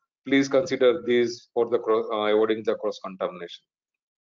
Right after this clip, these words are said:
And also see the airborne transfer, like dedicated self-contained facilities, close progressive system, H vac design, pressure gradient. As ex-,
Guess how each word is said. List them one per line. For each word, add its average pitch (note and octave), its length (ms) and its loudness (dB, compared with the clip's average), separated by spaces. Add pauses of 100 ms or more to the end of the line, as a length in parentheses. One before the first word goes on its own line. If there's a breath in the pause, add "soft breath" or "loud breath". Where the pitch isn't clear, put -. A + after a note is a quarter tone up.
(1120 loud breath)
And D3+ 200 2
also E3 320 6
see F3 280 6
the E3+ 120 6
airborne C#3 360 6
transfer, C3+ 540 4
like B2 200 2
dedicated B2 560 -2
self-contained A#2 680 -2
facilities, G#2+ 760 -8 (640)
close C#3 320 4
progressive B2+ 540 0
system, A2+ 460 -4
H G#2+ 160 0
vac B2 220 0
design, A2+ 680 -4 (100)
pressure A2+ 300 2
gradient. A2 500 0
As C3 360 0 (200)
ex-, - 260 -6